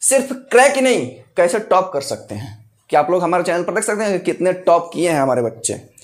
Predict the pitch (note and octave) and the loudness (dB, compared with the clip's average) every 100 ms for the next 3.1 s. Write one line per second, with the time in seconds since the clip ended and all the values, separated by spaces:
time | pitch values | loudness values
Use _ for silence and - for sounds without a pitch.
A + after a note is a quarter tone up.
0 | - - - A3+ A#3+ B3 - - - _ | -20 -20 -2 2 2 0 -10 -20 -20 _
1 | _ _ _ _ - F#3+ A3+ A3+ - C4+ | _ _ _ _ 2 2 6 4 6 4
2 | C4+ G#3 G3+ G3+ A3 G3+ A#3 A3+ G#3+ - | 2 0 4 4 2 2 2 2 0 -2
3 | - | -6